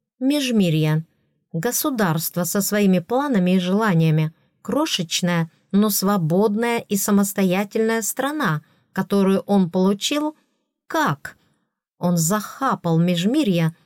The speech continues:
которое, конечно, было далеко от идеала, но конкретно для Итерстана никакой угрозы не представляло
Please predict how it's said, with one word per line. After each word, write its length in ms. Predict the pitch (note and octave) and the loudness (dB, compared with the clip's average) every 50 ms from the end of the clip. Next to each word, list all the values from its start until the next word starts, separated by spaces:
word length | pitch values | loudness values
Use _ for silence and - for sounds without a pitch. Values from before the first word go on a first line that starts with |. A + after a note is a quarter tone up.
| _ _ _ | _ _ _
которое, 400 | - G#3+ G#3 G#3+ G#3+ G#3 G3+ G3 | -6 -6 -2 0 0 0 0 -2
конечно, 540 | - A3+ A3+ C4+ D#4+ E4 - - - F#3+ | -4 -4 -4 -4 -4 -4 -6 -2 -2 0
было 240 | F3+ G3 F#3+ F#3 F#3 | 0 2 2 0 0
далеко 600 | F3 G#3 G#3+ B3 B3+ - - D4+ B3 D#3+ D#3 - - | 0 0 -2 -2 -4 -4 -4 -2 -2 -2 -4 -6 -6
от 240 | D#3+ E3 - - - - | -6 -6 -6 -8 -8 -6
идеала, 680 | F#3+ E3+ E3 G3+ G#3 F#3 F3 E3 D#3+ E3 D#3+ D#3+ E3 _ _ _ _ _ _ _ - | -4 -2 0 0 0 2 2 2 2 2 0 -2 -4 _ _ _ _ _ _ _ 0
но 160 | G3 G3 F#3+ | 0 0 0
конкретно 760 | F3+ - F#3+ F#3+ F#3+ - - G3 G3+ G3+ F3 - - E3+ E3+ | 2 0 0 0 0 0 0 0 0 0 0 -2 -2 -2 -2
для 340 | D#3+ D3+ F3+ F3+ F#3 F3 E3+ - | 0 0 0 0 0 0 -2 -2
Итерстана 880 | - D#3+ - F3 E3+ D#3+ - - - - C4+ D#4 E4+ D4 F3 D#3+ D#3+ - _ _ _ _ _ - | -4 -6 -4 -4 -6 -4 -6 -6 -6 -6 -6 -4 -2 -2 -2 -2 -2 -4 _ _ _ _ _ 0
никакой 680 | F#3 F#3+ G3 G3 G#3 G#3+ G3+ - - - - B3+ B3 | 2 4 4 4 4 2 0 -4 -6 -2 0 0 0
угрозы 440 | A#3 G#3 A#3 A3 A3+ A3 G3 G#3 A3+ | 2 2 2 2 2 2 2 2 2
не 100 | A#3 A#3 | 0 0
представляло 880 | - C4 B3+ B3+ - - - C4+ C4+ C4+ A3+ F#3 E3 D#3+ E3 E3 E3 | -2 -4 -6 -6 -6 -6 -4 -2 0 0 2 2 2 2 2 0 0